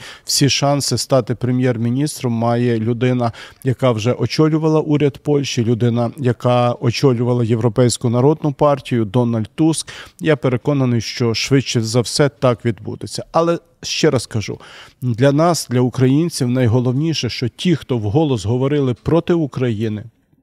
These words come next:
вели себе як антиукраїнське позиціонування, вони не отримали тої підтримки, на яку вони розраховували. Це найголовніший результат виборів в Польщі для України.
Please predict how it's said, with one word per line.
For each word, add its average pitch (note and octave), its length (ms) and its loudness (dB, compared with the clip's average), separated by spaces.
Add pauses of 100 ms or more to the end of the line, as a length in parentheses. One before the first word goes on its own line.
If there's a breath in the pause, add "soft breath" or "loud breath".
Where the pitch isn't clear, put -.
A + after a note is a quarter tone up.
(340)
вели C3+ 460 4 (920 loud breath)
себе D3+ 480 4
як C3 260 2
антиукраїнське D3 1120 2
позиціонування, C3 1000 2
вони C3+ 240 0
не C3+ 220 2
отримали C3+ 600 0
тої B2+ 260 2
підтримки, C#3+ 580 -4
на A#2 120 -2
яку A#2+ 220 -4
вони A#2+ 200 -4
розраховували. A2 640 -8
Це D3 200 0
найголовніший B2 800 0 (280 loud breath)
результат A#2+ 560 2
виборів A#2+ 400 0
в - 120 -12
Польщі C#3 400 -2
для A2 160 -2
України. G2+ 520 -8